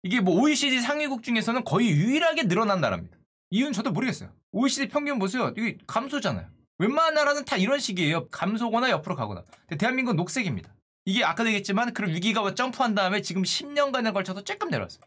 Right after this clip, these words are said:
이만큼 내려왔기 때문에 거의 유일하다고 할 수 있고, 남녀 공이 주요 국 중에 자살률 일 위죠. 맨 앞에 있는 게 코리아입니다. 압도적인 거. 요 연두색이 남자가 뭐 리투아니아가 우리나라보다 조금 높다 그러는데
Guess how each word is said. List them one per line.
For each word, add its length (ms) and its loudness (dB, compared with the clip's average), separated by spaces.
이만큼 300 -4
내려왔기 320 0
때문에 460 -4
거의 200 -6
유일하다고 640 0
할 80 -2
수 120 -8
있고, 380 -6
남녀 540 2
공이 460 2
주요 280 0
국 180 -4
중에 440 -2
자살률 540 0
일 120 0
위죠. 200 -4
맨 220 2
앞에 260 0
있는 260 4
게 180 0
코리아입니다. 480 -2
압도적인 500 -2
거. 160 -6
요 100 2
연두색이 720 2
남자가 480 2
뭐 180 0
리투아니아가 680 2
우리나라보다 360 2
조금 220 -4
높다 220 0
그러는데 460 0